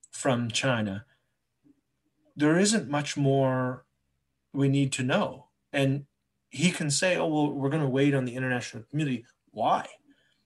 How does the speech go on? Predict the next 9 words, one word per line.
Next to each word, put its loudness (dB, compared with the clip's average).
What, 0
but -2
what, -8
I 6
think -2
that -2
Canadians 0
deserve 0
better -2